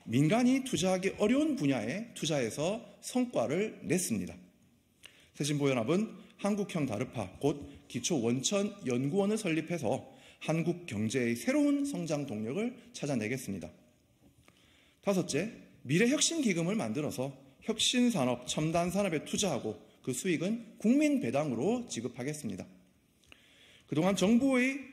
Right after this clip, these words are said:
투자는 주로 대기업 이익으로 돌아가면서 국민 전체에는 골고루 이익이 분배되지 못했습니다. 그리하여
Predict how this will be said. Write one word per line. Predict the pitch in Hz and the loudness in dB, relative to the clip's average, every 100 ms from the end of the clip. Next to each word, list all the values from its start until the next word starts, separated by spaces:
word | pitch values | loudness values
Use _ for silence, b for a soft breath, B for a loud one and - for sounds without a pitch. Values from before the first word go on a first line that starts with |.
| - - | -18 -4
투자는 | 196 208 151 131 220 - | 0 2 2 0 -2 -4
주로 | 202 185 190 190 - | 0 2 2 -4 -2
대기업 | 127 139 233 262 262 - 160 | 0 2 0 0 -4 -12 -2
이익으로 | 196 240 170 110 175 233 - B B | 4 4 2 0 0 -2 -6 B B
돌아가면서 | 139 131 147 127 95 156 120 - - - - | 0 2 2 0 2 2 0 -4 -18 -20 -4
국민 | 165 190 247 | 4 4 6
전체에는 | 202 233 196 120 156 214 | 4 2 2 0 0 -4
골고루 | - 113 160 214 | -4 -2 0 0
이익이 | 151 165 190 175 196 196 | -2 -2 -2 -2 -4 -6
분배되지 | 131 127 135 135 226 | -4 -4 -2 0 0
못했습니다. | 127 - 135 - 98 92 - _ _ _ _ B B B | -2 -4 -8 -6 -8 -8 -14 _ _ _ _ B B B
그리하여 | 160 160 151 151 123 | 0 2 2 0 -2